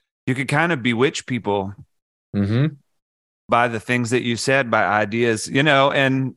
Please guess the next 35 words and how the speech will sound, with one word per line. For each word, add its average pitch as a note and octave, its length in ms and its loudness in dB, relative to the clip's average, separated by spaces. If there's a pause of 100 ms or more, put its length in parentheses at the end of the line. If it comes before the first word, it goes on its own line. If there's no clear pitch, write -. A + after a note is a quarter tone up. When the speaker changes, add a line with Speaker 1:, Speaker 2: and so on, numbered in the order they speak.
(120)
Speaker 1:
he's B2+ 240 -2
not F3+ 200 0
entirely C#3 480 0
wrong. A2+ 480 0
Speaker 2:
No, A#2 400 4
Speaker 1:
<laughs> - 60 -16
Speaker 2:
totally C3+ 280 4
not. C#3+ 220 2 (480)
Totally B2+ 260 2
Speaker 1:
You B2+ 80 2
Speaker 2:
not. D3 180 2
Speaker 1:
know? A2 60 2
Speaker 2:
I A#2+ 60 2
think B2 240 -2
probably A#2+ 240 2
the G2+ 80 0
thing A2 180 0
we G#2 120 2
have A#2+ 100 2
the A2 80 0
harder G2+ 240 0
time G#2 320 -2
with F#2 260 -2
is, F2+ 220 0
like, F2+ 220 2
just - 260 -2
dismissing C3+ 560 0
that C#3+ 240 2
instead G2+ 320 0
of - 60 -4
seeing - 280 0
that G2 200 4
as F2 140 -2 (840)
probably B2+ 500 4
true. B2 480 2